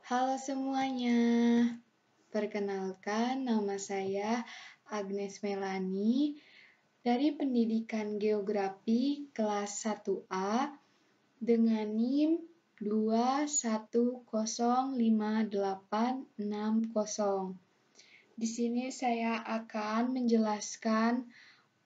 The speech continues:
mata kuliah meteorologi dan klimatologi,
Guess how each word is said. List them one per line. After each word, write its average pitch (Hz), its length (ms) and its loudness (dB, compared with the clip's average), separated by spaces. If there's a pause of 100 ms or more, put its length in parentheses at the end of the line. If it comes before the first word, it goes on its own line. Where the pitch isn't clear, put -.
(140)
mata 254 400 -2
kuliah 254 560 2
meteorologi 214 1300 2
dan 226 240 4
klimatologi, 214 1400 0